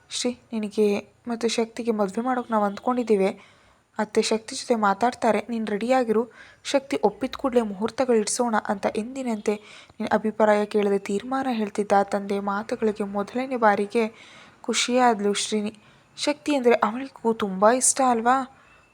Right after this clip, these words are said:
"ನಿಮ್ಮಿಷ್ಟ ಡ್ಯಾಡಿ" ಅಂತ ಎಂದಿನಂತೆ ತಲೆಯನ್ನ ದುಂಡಾಗಿ ಓಲಾಡ್ಸಿದ್ಲು. "ನಾನು ಆಫೀಸ್ಗೆ ಹೋಗ್ತಿದ್ದೀನಿ, ನಿನಗೆ ಪರೀಕ್ಷೆಗಳು ಹತ್ರ ಆಗ್ತಿವೆ ಅಲ್ವಾ?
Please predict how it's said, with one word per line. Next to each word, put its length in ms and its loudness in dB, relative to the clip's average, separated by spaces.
"ನಿಮ್ಮಿಷ್ಟ 420 -4
ಡ್ಯಾಡಿ" 280 6
ಅಂತ 240 -6
ಎಂದಿನಂತೆ 580 -4
ತಲೆಯನ್ನ 460 0
ದುಂಡಾಗಿ 600 0
ಓಲಾಡ್ಸಿದ್ಲು. 680 0
"ನಾನು 180 4
ಆಫೀಸ್ಗೆ 360 -2
ಹೋಗ್ತಿದ್ದೀನಿ, 580 -4
ನಿನಗೆ 240 -4
ಪರೀಕ್ಷೆಗಳು 600 0
ಹತ್ರ 320 -2
ಆಗ್ತಿವೆ 400 0
ಅಲ್ವಾ? 260 0